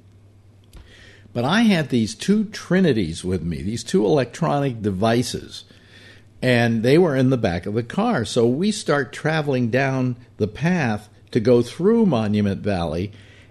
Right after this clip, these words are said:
and it's bumping up and down so much, I'm worried that it's gonna break these Trinities.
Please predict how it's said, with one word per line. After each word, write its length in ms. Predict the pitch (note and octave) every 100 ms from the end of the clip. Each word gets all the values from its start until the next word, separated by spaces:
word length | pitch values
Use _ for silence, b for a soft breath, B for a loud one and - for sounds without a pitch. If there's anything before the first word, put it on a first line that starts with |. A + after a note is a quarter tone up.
| B
and 160 | B2 A#2+
it's 180 | A2+ -
bumping 720 | F#2+ D#3+ G3 F#3+ D#2+ D2 F#2 - - -
up 180 | D#3 F3
and 160 | D#3
down 340 | B2 B2 G#2+ F#2+
so 320 | - D3+ E3+
much, 500 | C#3 C3+ F2+ - - -
I'm 200 | A#2+ A#2+
worried 540 | A2 C3+ C#3 A#2 G#2 - -
that 140 | G#2+
it's 180 | G#2 -
gonna 220 | A#2+ G#2+
break 640 | E2 G2+ A#2 A#2 F#2 - - - - -
these 280 | F2+ F#2 -
Trinities. 720 | - B2+ B2 D2+ - - -